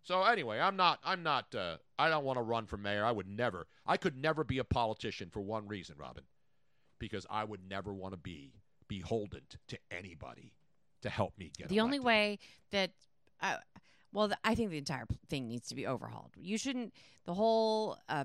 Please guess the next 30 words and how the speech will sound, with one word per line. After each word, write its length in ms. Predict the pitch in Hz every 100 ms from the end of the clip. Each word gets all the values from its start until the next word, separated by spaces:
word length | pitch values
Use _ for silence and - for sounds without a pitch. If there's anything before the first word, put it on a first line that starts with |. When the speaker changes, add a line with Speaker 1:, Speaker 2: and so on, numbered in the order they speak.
| -
Speaker 2:
pac 420 | - 220 208 -
system 720 | - 196 - 196 185 180 180 -
and 240 | 143 143 -
all 200 | 175 196
the 80 | 190
money 300 | 170 170 160
that 140 | 160
gets 200 | 160 - -
poured 240 | 165 160
into 680 | 160 156 - 160 156 151 147 - - - -
it, 180 | 180 -
it's, 440 | 190 - - - - _ _ _ _ _ _ _
it 180 | 196 -
is 240 | 202 165
the 320 | 160 202 196 - _ - -
formula. 500 | - 320 320 196 127 90 -
If 140 | - 196
you 140 | 285
wanted 240 | 349 349 247
to 60 |
make 220 | 214 214
a 60 | 190
formula 560 | - 208 214 214 208 196
for 120 | 170
corruption, 640 | - 185 175 - 190 190 202 _ _ _ _ _ -
our 160 | 202 208
political 480 | 220 196 180 190
system 340 | - 170 - 165
is 140 | 135
it. 160 | 110